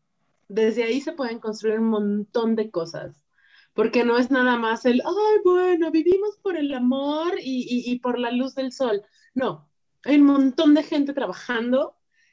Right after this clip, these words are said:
dispuesta a hacer labores que nos hagan mejores personas y que tengamos consumos más éticos, que tengamos planes más éticos, planes más comunitarios, y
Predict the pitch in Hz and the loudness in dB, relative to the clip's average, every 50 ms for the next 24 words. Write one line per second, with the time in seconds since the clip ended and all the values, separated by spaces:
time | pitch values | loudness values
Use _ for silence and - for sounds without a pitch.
0 | _ _ 185 214 233 - - - 240 247 247 254 254 - - 285 277 285 320 330 | _ _ -8 -8 -8 -8 -10 -6 -4 -2 -2 -2 -4 -4 -6 -4 -2 -2 -2 -4
1 | 330 - _ _ _ _ 220 226 226 220 196 247 - - - _ _ _ 240 226 | -6 -10 _ _ _ _ -6 -4 -4 -4 -6 -8 -12 -16 -20 _ _ _ -12 -10
2 | 226 240 220 208 185 214 233 240 240 262 285 285 - _ _ _ _ _ - 240 | -8 -6 -6 -4 -2 -2 -2 0 0 -2 -2 -4 -8 _ _ _ _ _ -6 -6
3 | 214 208 202 202 - 240 226 233 233 220 - - - 208 220 220 - - 202 196 | -4 -4 -6 -4 -4 -2 -2 -2 -2 -4 -4 -4 -4 -4 -4 -4 -6 -8 -10 -10
4 | - - 208 190 185 170 170 180 175 - 196 185 - 202 190 - - _ - 220 | -8 -6 -4 -4 -2 -4 -6 -6 -8 -10 -8 -4 -2 -2 -2 -2 -4 _ -6 -4
5 | 214 208 208 208 208 214 220 - - 226 196 196 190 240 226 214 214 208 214 190 | -4 -2 -4 -4 -4 -6 -8 -8 -6 -6 -4 -4 -4 -4 -4 -4 -4 -6 -6 -8
6 | 190 - 220 214 214 - 247 - - 240 226 226 240 233 - - - - - - | -6 -4 -4 -4 -4 -6 -10 -6 -4 -2 -2 -2 -2 -4 -8 -14 -20 -20 -20 -20
7 | - - _ _ - 214 202 - _ _ _ - 233 226 226 220 214 208 202 - | -20 -20 _ _ -4 -4 -4 -4 _ _ _ 0 2 4 4 4 2 0 -2 -2
8 | - - 233 220 214 214 226 220 226 220 220 190 190 - 208 208 208 - 254 247 | 2 4 4 6 6 6 4 4 2 2 0 -2 -2 0 -2 -2 0 -2 -4 -4
9 | - - 233 220 220 226 240 240 - - - - - _ _ _ 233 240 247 262 | 0 0 2 4 4 4 2 0 -6 -14 -20 -20 -20 _ _ _ 0 2 2 2
10 | 277 269 247 247 226 220 220 - - 220 196 185 175 170 180 208 202 208 233 240 | 2 0 0 -2 -4 -4 -6 -6 -6 -4 -2 -2 -2 0 0 2 2 2 2 2
11 | 247 262 302 302 - - - _ _ _ _ _ _ _ _ _ _ _ _ - | 2 2 2 0 -4 -10 -20 _ _ _ _ _ _ _ _ _ _ _ _ -20
12 | _ _ _ _ - 233 220 208 202 202 202 202 202 202 208 202 202 170 156 | _ _ _ _ -2 0 2 4 6 6 6 6 6 6 4 4 2 0 -2